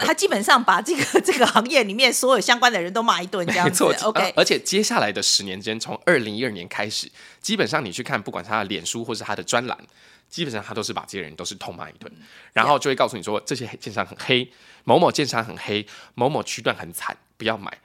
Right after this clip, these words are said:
Speaker 2: 当然他不是就大-，叫大家不要买，但基本上他是会告诉你说，我们要聪明的去当个投资人，不要去接人家的烂盘子，这是他的初衷，大概是这样子。
Speaker 1: 呀，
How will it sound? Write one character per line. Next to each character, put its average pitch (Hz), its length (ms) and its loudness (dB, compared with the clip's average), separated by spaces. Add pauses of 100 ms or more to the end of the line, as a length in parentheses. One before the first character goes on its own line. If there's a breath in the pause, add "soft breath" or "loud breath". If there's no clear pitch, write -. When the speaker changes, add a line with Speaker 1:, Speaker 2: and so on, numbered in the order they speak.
Speaker 2:
当 202 100 6
然 185 80 0
他 196 60 2
不 135 120 -4
是 147 100 -4
就 147 180 -4
大-， 120 260 2
叫 135 140 2
大 117 140 2
家 110 100 2
不 98 200 -6
要 117 160 6
买， 95 180 -6
但 143 180 -4
基 143 140 -8
本 135 100 -6
上 117 160 0
他 - 120 -8
是 113 120 -8
会 110 120 -4
告 120 180 2
诉 107 120 -8
你 85 80 -8
说， 95 220 -6 (320 loud breath)
我 104 80 -6
们 92 120 -6
要 113 200 0
聪 - 260 -6
明 107 160 -8
的 95 80 -14
去 107 120 -12
当 107 160 -10
个 92 100 -12
投 - 200 -10
资 104 160 -8
人， 85 100 -8
不 101 100 -10
要 104 100 -2
去 101 120 -12 (100)
接 120 160 -4
人 90 160 -8
家 87 180 -4
的 92 180 -8
烂 110 180 2
盘 78 220 -12
子， - 100 -20
这 117 120 -8
是 107 100 -8
他 104 100 -12
的 87 160 -8
初 101 200 -10
衷， 98 240 -8
大 107 80 -6
概 85 100 -10
是 - 120 -14
这 - 100 -14
样 - 120 -16
子。 - 140 -20
Speaker 1:
呀， 185 200 -2